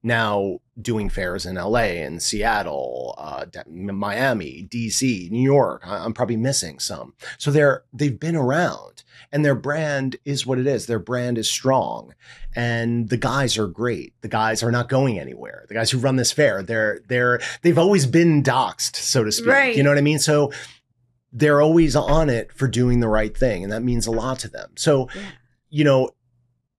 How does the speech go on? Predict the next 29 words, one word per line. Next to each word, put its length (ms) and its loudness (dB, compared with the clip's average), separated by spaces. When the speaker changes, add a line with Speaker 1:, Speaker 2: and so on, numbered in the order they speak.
Speaker 1:
are 240 4
they, 680 2
you 100 2
know, 720 2
David 320 2
Zwirner 720 2
and 260 4
Gagosian, 1120 4
like, 300 4
and 120 2
all 360 2
the 80 -6
prestige 880 0
and 100 4
drama 800 2
and 260 -2
pretensions 580 -4
that 120 -4
come 240 -8
with 100 -12
that? 220 -18
No, 500 -6
they're 160 0
not. 400 0
And 120 -2
they 120 0
know 240 -2
that. 340 -8
And 320 -2